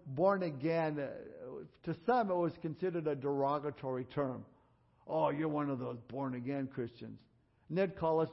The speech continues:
Jesus freaks and, you know, ex-hippie Christians and Bible thumpers. And, uh, because to be born again,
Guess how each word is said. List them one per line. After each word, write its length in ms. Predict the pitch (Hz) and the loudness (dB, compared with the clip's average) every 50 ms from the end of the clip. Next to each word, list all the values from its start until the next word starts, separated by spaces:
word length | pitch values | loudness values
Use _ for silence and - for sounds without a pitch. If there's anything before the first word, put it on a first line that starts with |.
| - - | -4 -2
Jesus 340 | - 151 147 135 143 139 - | 0 0 0 0 -4 -8 -10
freaks 440 | - - 143 135 139 139 131 135 - | -10 -6 -4 -4 -4 -4 -6 -6 -6
and, 220 | 127 127 123 127 127 139 | -4 -4 -4 -4 -4 -4
you 120 | 139 131 123 | -4 -2 -2
know, 120 | 123 127 | 0 0
ex-hippie 500 | 139 143 143 - - 147 143 - 147 131 | 0 -2 -2 -6 -8 -8 -6 -6 -8 -10
Christians 540 | - - 131 127 - - 139 135 135 127 131 | -8 -8 -8 -8 -8 -10 -10 -8 -8 -8 -6
and 260 | 135 131 127 123 120 117 - - _ | -6 -6 -6 -8 -10 -14 -18 -12 _
Bible 320 | - 131 135 135 123 127 123 - - | 0 2 2 2 2 -2 -4 -2 -2
thumpers. 560 | 139 131 - - - 123 127 127 131 123 117 | -2 -2 -2 -4 -6 -6 -4 -4 -4 -6 -8
And, 220 | 120 120 117 117 117 | -8 -8 -8 -8 -8
uh, 140 | 117 117 120 - - _ _ _ _ _ _ _ _ _ _ _ _ _ | -10 -10 -12 -14 -18 _ _ _ _ _ _ _ _ _ _ _ _ _
because 280 | - 226 190 262 254 - - - - - - | -6 4 8 10 10 10 8 2 -12 -10 -2
to 100 | - 233 | -2 0
be 180 | 202 208 254 262 | 4 6 6 6
born 460 | 226 185 - - 233 262 269 254 226 | 4 4 6 10 10 10 10 10 8
again, 680 | 220 196 170 143 185 240 262 254 233 214 214 220 214 - | 6 4 4 6 8 8 10 10 10 8 8 6 4 0